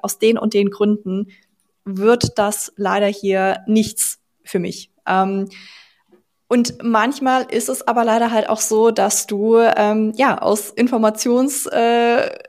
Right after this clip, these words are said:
Flut, die wir haben, aus welchen Gründen auch immer, oder schlicht und einfach, ähm,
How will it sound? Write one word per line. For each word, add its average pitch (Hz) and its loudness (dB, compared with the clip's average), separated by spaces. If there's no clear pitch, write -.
Flut, 247 0
die 233 -2
wir 220 2
haben, 220 2
aus 208 -2
welchen 233 -2
Gründen 226 0
auch 214 -4
immer, 240 0
oder 247 0
schlicht - -4
und 247 -10
einfach, 240 -2
ähm, 226 0